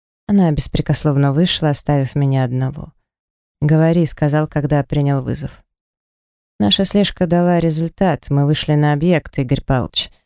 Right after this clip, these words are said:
Она одна и, кажется, сбежала от Романовского». «Сбежала?» не поверил своим ушам и хохотнул.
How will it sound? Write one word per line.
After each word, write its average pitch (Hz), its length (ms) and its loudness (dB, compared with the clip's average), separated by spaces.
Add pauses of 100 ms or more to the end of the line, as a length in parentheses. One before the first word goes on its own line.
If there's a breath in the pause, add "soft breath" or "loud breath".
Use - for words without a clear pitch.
(240)
Она 208 220 4
одна 170 280 2
и, 131 40 -4
кажется, - 360 -2
сбежала 147 540 2
от - 120 -6
Романовского». - 800 -4 (680)
«Сбежала?» 143 720 2
не 180 120 2
поверил 143 380 0
своим 139 320 -2
ушам 147 380 0
и - 20 -6
хохотнул. 127 680 -6